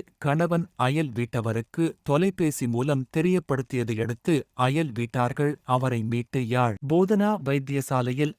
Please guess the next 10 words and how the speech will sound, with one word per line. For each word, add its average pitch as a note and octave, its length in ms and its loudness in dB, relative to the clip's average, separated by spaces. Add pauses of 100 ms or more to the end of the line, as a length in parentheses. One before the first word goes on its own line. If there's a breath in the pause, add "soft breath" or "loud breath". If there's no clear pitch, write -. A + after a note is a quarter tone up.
அனுமதித்துள்ளனர். C3 840 0 (180)
அங்கு E3 360 4 (100)
சிகிச்சை G#3+ 300 4
பெற்று D#3 340 -4
வந்த B2+ 380 0
பெண் F3+ 300 4
சிகிச்சை C#3 440 -2 (120)
பலனின்றி B2 580 0 (120)
இன்றைய C#3 460 2
தினம் B2+ 300 0